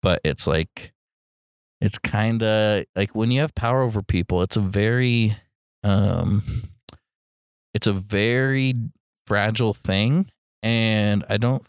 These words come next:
think it's just easy to go overboard or to wield that power in a way that's not great.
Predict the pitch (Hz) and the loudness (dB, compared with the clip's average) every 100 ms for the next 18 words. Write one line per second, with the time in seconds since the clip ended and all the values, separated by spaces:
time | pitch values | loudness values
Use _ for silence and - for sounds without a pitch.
0 | _ 123 123 117 - - - _ _ _ | _ -2 0 -2 -6 -10 -10 _ _ _
1 | - 110 120 - - 104 107 113 110 - | -4 0 0 0 0 0 2 2 0 0
2 | 117 104 95 87 92 - _ _ _ _ | 0 2 2 2 -2 -4 _ _ _ _
3 | 120 110 107 107 107 101 101 98 101 101 | -2 0 0 0 -2 -2 -2 0 0 0
4 | 98 95 95 101 92 85 85 98 101 98 | 0 -2 -2 0 2 2 0 0 0 0
5 | 87 - - 95 92 90 87 104 _ 107 | -2 -2 -4 -2 0 0 0 -2 _ 0
6 | 98 90 87 80 - - 78 - - 76 | 2 2 2 0 0 0 0 -2 -4 -2
7 | 85 92 | 0 -2